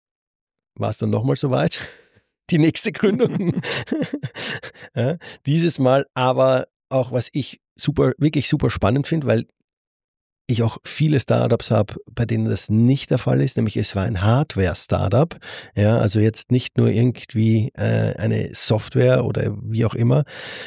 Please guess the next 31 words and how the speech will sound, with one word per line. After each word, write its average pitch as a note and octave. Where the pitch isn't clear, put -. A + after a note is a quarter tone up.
Du A#2
hast -
oder A2+
ihr E3
habt A2+
zusammen, A2+
äh, G2+
No A#2+
Yes A#2+
Technologies, B2
äh, -
gegründet, G#2
mit A2
dem A#2
ihr B2+
die A#2
Lagerautomatisierung A2+
neu G2+
denkt C3+
und F3+
ihr G2
habt A2+
auch A#2+
damit C#3+
wieder A#2
einen A2+
Award A2
gewonnen, A#2+
zwanzig A2+
zweiundzwanzig, A#2+
den, G#2